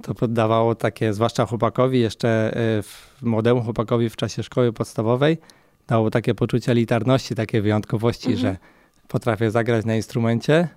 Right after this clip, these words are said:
Speaker 1: podczas gdy taki przeciętny Kowalski nawet nie wie dobrze, jak ten instrument się trzyma.
Speaker 2: No właśnie, bo przecież, e, ja też gram na, na instrumentach, gram na gitarze i na ukulele, ale nigdy właśnie się nie wzięłam za instrumenty dęte, bo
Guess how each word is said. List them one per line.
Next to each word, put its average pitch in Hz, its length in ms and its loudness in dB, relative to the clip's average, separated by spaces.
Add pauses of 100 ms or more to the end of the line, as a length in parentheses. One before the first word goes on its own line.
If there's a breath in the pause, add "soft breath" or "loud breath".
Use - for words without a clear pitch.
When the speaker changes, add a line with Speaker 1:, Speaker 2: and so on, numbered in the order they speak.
(240)
Speaker 1:
podczas 123 380 -2
gdy 113 360 -2 (580 soft breath)
taki - 280 -4
przeciętny 117 580 -2
Kowalski 117 460 -2
nawet 110 260 0
nie 120 120 2
wie 117 80 2
dobrze, 120 240 0
jak 113 120 0
ten 117 140 0
instrument 117 440 0
się 117 80 0
trzyma. 113 340 -4 (280 loud breath)
Speaker 2:
No 262 100 2
właśnie, 247 520 0
bo 226 160 0
przecież, 262 500 -4
e, 233 300 2 (360 soft breath)
ja 254 300 2
też 233 400 0
gram 220 400 0
na, 214 240 2
na 214 100 0
instrumentach, 240 640 -2
gram 220 220 -2
na 214 100 0
gitarze 233 440 -2
i 220 60 0
na 214 140 0
ukulele, 220 440 0 (320 loud breath)
ale 220 200 0
nigdy 226 280 0
właśnie 226 320 -2
się 240 140 0
nie 233 120 2
wzięłam 226 420 2
za 214 240 0
instrumenty 254 640 0
dęte, 233 640 2
bo 220 580 2